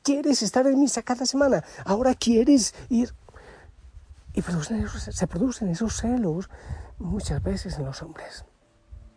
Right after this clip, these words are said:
Ey, hay un lugar, no te olvides el primer mandamiento,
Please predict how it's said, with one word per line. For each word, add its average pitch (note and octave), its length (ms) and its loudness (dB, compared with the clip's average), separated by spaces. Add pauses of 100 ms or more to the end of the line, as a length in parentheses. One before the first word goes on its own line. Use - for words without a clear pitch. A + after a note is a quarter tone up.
(640)
Ey, E3+ 220 0 (920)
hay D#3 240 -6
un C4+ 140 2
lugar, F3+ 280 2
no C#3+ 100 -2
te C#3+ 100 -4
olvides D#3 320 -4
el A#3 80 -4
primer C#3 260 -2
mandamiento, C#3 560 0